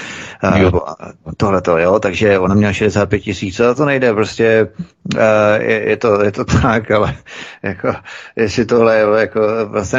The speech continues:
Speaker 1: nevím, B K, pusti nějaké, nějaká videa o, o něj a
Speaker 2: Aha,
Speaker 1: prostě
Speaker 2: jasně, jasně, jasně, jasně, jasně. Dobře, já, já si nastuduju, já si nastuduju.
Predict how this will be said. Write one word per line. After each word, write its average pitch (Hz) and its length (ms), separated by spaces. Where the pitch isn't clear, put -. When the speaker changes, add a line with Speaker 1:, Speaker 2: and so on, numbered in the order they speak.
Speaker 1:
nevím, 151 280
B 135 140
K, 135 160
pusti 135 320
nějaké, 127 480
nějaká 113 300
videa 104 720
o, 101 280
o - 20
něj 98 240
a - 20
Speaker 2:
Aha, 113 460
Speaker 1:
prostě - 200
Speaker 2:
jasně, 95 400
jasně, 98 380
jasně, 101 300
jasně, 95 260
jasně. 92 320
Dobře, 104 260
já, 90 320
já 101 340
si - 160
nastuduju, 92 500
já 87 80
si - 140
nastuduju. 87 540